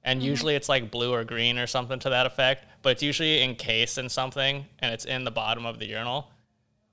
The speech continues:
Speaker 1: But they call it urinal cakes. It's, you know, it's to keep the urinal from smelling like fucking piss.
Speaker 2: Hmm.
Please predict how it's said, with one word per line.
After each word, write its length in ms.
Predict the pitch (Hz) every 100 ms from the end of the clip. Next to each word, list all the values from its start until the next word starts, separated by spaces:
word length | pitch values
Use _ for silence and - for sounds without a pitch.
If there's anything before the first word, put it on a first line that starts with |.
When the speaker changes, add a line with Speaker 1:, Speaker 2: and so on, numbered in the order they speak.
| _ -
Speaker 1:
But 180 | 143 120
they 100 | 127
call 180 | 151 131
it 80 |
urinal 260 | 101 131 113
cakes. 460 | - 104 98 - -
It's, 380 | 123 - - - -
you 80 | 127
know, 160 | 110
it's 220 | 117 127 -
to 80 |
keep 280 | 147 175 196
the 100 | 175
urinal 300 | 135 131 143
from 180 | 120 117
smelling 440 | - - 120 120 113
like 200 | 107 107 - -
fucking 400 | 120 117 107 104 -
piss. 360 | 113 110 - - _ _ _ _ _ _ _ _ _ _ _ _
Speaker 2:
Hmm. 340 | 302 285 247